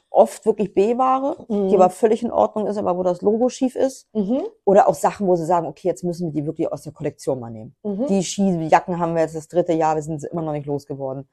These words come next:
Speaker 1: Sowas, ähm
Speaker 2: Die haben eine bestimmte Farbe oder so, die keiner kauft oder sowas
Speaker 1: Genau,
Speaker 2: wahrscheinlich,
Speaker 1: ja,
Speaker 2: ne?
Speaker 1: oder vielleicht auch einen anderen Schnitt oder dass die vielleicht generell irgendwie diese, diese Linie aus ihrem, aus, aus ihren Produkten nehmen.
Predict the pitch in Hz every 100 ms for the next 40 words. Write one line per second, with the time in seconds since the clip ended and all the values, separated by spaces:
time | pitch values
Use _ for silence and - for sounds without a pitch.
0 | _ _ _ _ - 175 175 160 - 170
1 | 156 156 143 175 175 170 165 160 - 160
2 | 156 170 160 147 147 147 151 147 151 147
3 | 160 151 143 147 147 - - 147 135 147
4 | - 175 170 175 156 151 143 160 180 165
5 | 151 _ _ _ _ _ _ _ _ _
6 | _ _ _ - 196 - 190 202 - 185
7 | 185 - 185 190 - 160 160 - 180 -
8 | 170 170 170 156 160 180 175 - 170 165
9 | 143 143 160 147 151 156 165 190 175 156
10 | 160 143 - 160 147 135 - _ - 151
11 | - 139 143 135 143 143 _ 139 135 131
12 | 131